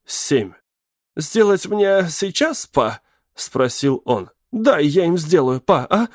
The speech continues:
А, па?» Судя по его тону, будь у него под рукой пулемет, он бы всех укокошил.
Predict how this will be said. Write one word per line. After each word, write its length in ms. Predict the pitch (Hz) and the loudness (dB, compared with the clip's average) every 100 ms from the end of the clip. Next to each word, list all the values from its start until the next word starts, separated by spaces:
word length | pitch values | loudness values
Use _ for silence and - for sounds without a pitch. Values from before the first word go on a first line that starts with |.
| - | -10
А, 200 | - 226 | 0 0
па?» 320 | - 208 156 - _ _ _ | 2 2 2 0 _ _ _
Судя 400 | - - 113 131 | -14 -8 -4 -2
по 120 | 123 131 | 0 2
его 240 | 123 123 | 2 2
тону, 340 | 139 185 180 | 0 2 2
будь 300 | 127 127 120 | 2 0 0
у 20 | 127 | 2
него 220 | 127 123 | 2 2
под 160 | 131 | 0
рукой 280 | 135 131 135 | 0 2 0
пулемет, 600 | 117 185 175 151 175 - | 2 2 4 2 0 0
он 200 | 107 127 | -2 0
бы 120 | 135 | 0
всех 480 | 156 - 127 139 160 | -2 -2 0 0 -2
укокошил. 800 | 165 165 170 - 95 - - - | -6 -4 -6 -6 -8 -8 -14 -18